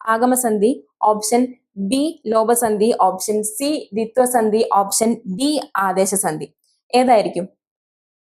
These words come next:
നമ്മൾ ആദേശസന്ധിയുടെയും ആഗമസന്ധിയുടെയും എല്ലാ നാല് സന്ധികളുടെയും എൻ-, എങ്-, എന്താണ് സന്ധി നിർണ്ണയിക്കാനുള്ള ട്രിക്സ് ഒക്കെ നമ്മളിപ്പോ already ഡിസ്കസ് ചെയ്ത് കഴിഞ്ഞു അല്ലെ? അപ്പൊ ഓക്കെ, നമ്മൾ ഈ പദത്തിൽ നോക്കുന്ന സമയത്ത്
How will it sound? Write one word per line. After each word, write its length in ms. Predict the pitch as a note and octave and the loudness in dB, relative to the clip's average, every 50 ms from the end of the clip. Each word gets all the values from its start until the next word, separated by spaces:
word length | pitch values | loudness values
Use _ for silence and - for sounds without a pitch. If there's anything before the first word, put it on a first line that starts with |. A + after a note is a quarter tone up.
| _ _ _ _ _ | _ _ _ _ _
നമ്മൾ 180 | F#3 F#3+ G#3+ A3 A3+ A3+ - - - - F#3+ | -4 -2 0 0 -2 -2 -4 -10 -2 0 0
ആദേശസന്ധിയുടെയും 840 | G3 F3+ G3 G#3 A3 A3+ G#3+ A3+ G#3 G#3 G#3 G#3 G3+ G3+ F#3 G3 A#3 A#3+ - F#3 F#3 | 2 2 2 0 0 2 0 0 2 4 4 4 4 4 2 2 0 0 0 0 0
ആഗമസന്ധിയുടെയും 800 | F#3 F3 F#3+ G3 G3+ G3+ G#3 G3+ G3 F#3+ G3+ G3+ F#3 F#3+ F#3+ G3+ - F#3 | 2 2 0 0 0 0 0 -2 2 2 2 2 2 2 0 0 0 2
എല്ലാ 180 | G3 G#3 A3+ A#3+ B3 - - A#3+ | 2 4 4 4 2 2 2 2
നാല് 220 | A#3+ C4+ D4+ E4 D#4 D#4 | 2 2 2 0 0 0
സന്ധികളുടെയും 600 | C4+ B3 A3+ A#3+ A#3 A#3 A#3 A3+ A3 G#3 B3 D#4+ - - _ - - - - - - _ - | 0 2 2 2 2 2 2 2 2 0 0 -2 -6 -12 _ -20 -20 -20 -20 -20 -20 _ -4
എൻ-, 120 | G#3+ G#3+ - F#3+ | -4 -2 0 0
എങ്-, 120 | G#3 G#3+ G#3+ | 0 2 2
എന്താണ് 320 | G#3 G#3+ G#3+ G#3 G3 G3 F#3+ G3 - - - _ G3 F#3+ - | 2 2 2 2 2 0 -2 -4 -8 -14 -14 _ -8 -4 -2
സന്ധി 220 | A3 A3+ A#3+ C#4+ C#4+ B3 | -2 0 2 2 4 4
നിർണ്ണയിക്കാനുള്ള 720 | A3+ - G#3 G#3+ G#3+ A3 A3 - A#3+ A3+ A3 G#3+ G#3+ B3+ C#4+ - - _ _ | 4 4 4 4 4 2 2 2 0 2 4 4 4 4 2 -2 -10 _ _
ട്രിക്സ് 260 | - A3 A3 - - C4 | -6 -2 -2 0 0 0
ഒക്കെ 120 | B3 B3+ A#3+ A#3 | 0 0 0 0
നമ്മളിപ്പോ 320 | A3 G#3+ G#3+ A3 A3 A#3 G#3+ | 2 2 2 2 2 2 2
already 240 | G3+ G3+ G#3 G#3+ B3 G3+ | 2 0 0 -2 -2 -2
ഡിസ്കസ് 300 | F#3 - - - G#3+ A3 G#3 G3+ | -2 -2 0 0 0 2 2 2
ചെയ്ത് 180 | F#3 F3+ F3+ F#3+ F3+ | 2 2 2 2 2
കഴിഞ്ഞു 260 | F3 E3+ E3+ E3+ E3 E3 | 2 2 0 0 0 0
അല്ലെ? 120 | F#3+ F3 F#3+ - - - - - - - - - - - - | 0 0 -2 -4 -14 -20 -20 -20 -20 -20 -18 -20 -18 -16 -6
അപ്പൊ 120 | B3+ D#4 C#4+ | 0 2 2
ഓക്കെ, 140 | A#3+ - G#3+ A3 - | 2 2 -2 0 2
നമ്മൾ 140 | A#3 B3 C#4+ D4 C#4 | 2 2 2 0 0
ഈ 20 | C4 C#4 | 2 0
പദത്തിൽ 280 | B3 B3 A3+ - B3+ C4 B3+ A#3+ | 0 0 0 0 0 2 2 2
നോക്കുന്ന 240 | G#3+ A3+ A3 A3 A3+ A3+ | 2 2 2 2 4 2
സമയത്ത് 380 | G#3 G3 F#3 F3 F3+ - - C4+ | 2 2 2 0 0 0 -2 -4